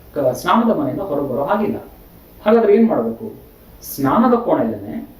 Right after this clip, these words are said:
ಒಂದು ಬಟ್ಲಲ್ಲಿ ಕುಂಕುಮ ಇಟ್ಟಿರ್ತಿದ್ರು. ಆ ಕುಂಕುಮ ಹಚ್ಕೊಂಡು ಸ್ನಾನದ ಕೋಣೆಯಿಂದ ಹೊರಗೆ ಬರೋ ಪದ್ಧತಿ. ಆದ್ರೆ ಆ ಕುಂಕುಮದ ಬಟ್ಟಲು ಖಾಲಿ ಆಯ್ತು ಅಂತಂದ್ರೆ ಹೊರಗೆ ಒಂದು ಹೆಣ್ಮಗಳು "ಕುಂಕುಮದ ಬಟ್ಲು ಖಾಲಿ ಆಗಿದೆ, ಕುಂಕುಮ ತುಂಬಿ ಬಿಡಬೇಕು", ಕುಂಕುಮದ ಬಟ್ಲು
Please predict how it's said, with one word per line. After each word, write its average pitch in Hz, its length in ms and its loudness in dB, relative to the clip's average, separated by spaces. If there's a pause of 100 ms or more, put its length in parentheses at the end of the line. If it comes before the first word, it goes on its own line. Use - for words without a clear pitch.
(320)
ಒಂದು 214 220 6
ಬಟ್ಲಲ್ಲಿ 214 440 2
ಕುಂಕುಮ 165 360 -4
ಇಟ್ಟಿರ್ತಿದ್ರು. - 600 -6 (800)
ಆ - 40 2
ಕುಂಕುಮ 226 320 4
ಹಚ್ಕೊಂಡು 269 460 -2
ಸ್ನಾನದ 175 360 0
ಕೋಣೆಯಿಂದ - 360 0
ಹೊರಗೆ 117 300 -2
ಬರೋ 107 200 -6
ಪದ್ಧತಿ. - 460 -4 (880)
ಆದ್ರೆ 233 280 4
ಆ 165 140 -2
ಕುಂಕುಮದ 226 520 0
ಬಟ್ಟಲು 196 380 0
ಖಾಲಿ 185 300 2
ಆಯ್ತು 165 260 2
ಅಂತಂದ್ರೆ - 600 -2 (280)
ಹೊರಗೆ 277 360 4
ಒಂದು 196 340 4 (300)
ಹೆಣ್ಮಗಳು 226 600 4 (340)
"ಕುಂಕುಮದ 226 380 2
ಬಟ್ಲು 208 320 -2
ಖಾಲಿ 170 220 2
ಆಗಿದೆ, 175 400 0
ಕುಂಕುಮ 151 220 -4 (120)
ತುಂಬಿ 170 160 -8
ಬಿಡಬೇಕು", 147 600 2 (300)
ಕುಂಕುಮದ 202 480 0
ಬಟ್ಲು 131 420 -2